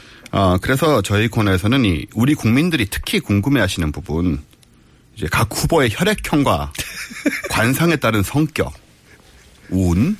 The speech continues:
그리고 이 후보들이 과연 대통령감인지 대권의 천운을 <laughs> 타고난 인물인지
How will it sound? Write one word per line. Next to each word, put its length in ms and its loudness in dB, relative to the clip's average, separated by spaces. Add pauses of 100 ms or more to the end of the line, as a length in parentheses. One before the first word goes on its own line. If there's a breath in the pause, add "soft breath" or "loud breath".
(180)
그리고 280 0
이 140 2
후보들이 360 2
과연 260 0
대통령감인지 800 0
대권의 440 0
천운을 640 0
<laughs> 40 -18
타고난 400 0
인물인지 680 2